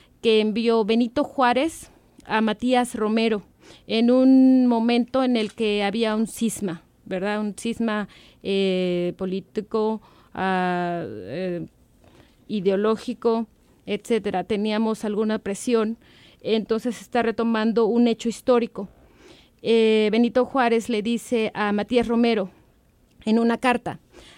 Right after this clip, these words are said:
"La idea que tienen algunos, según me dice usted, de que ofrezcamos parte del territorio nacional para obtener el au-, auxilio indicado es no solo antinacional, sino perjudicial a nuestra causa.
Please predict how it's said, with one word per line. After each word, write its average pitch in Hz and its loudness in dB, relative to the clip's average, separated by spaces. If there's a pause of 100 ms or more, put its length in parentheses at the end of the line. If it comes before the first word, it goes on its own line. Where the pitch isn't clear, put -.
(200)
"La 262 6
idea 294 4
que 302 -2
tienen 247 2
algunos, 196 2 (200)
según 269 4
me 233 2
dice 220 0
usted, 214 -2 (300)
de 226 4
que 254 4
ofrezcamos 269 2
parte 247 2
del 214 0
territorio 254 2
nacional 220 0 (340)
para 240 6
obtener 254 2
el 294 4
au-, 240 4 (240)
auxilio 254 2
indicado 220 0 (300)
es 262 4
no 254 8
solo 262 2
antinacional, 220 0
sino 233 0
perjudicial 247 0
a 269 2
nuestra 208 -4
causa. 170 -6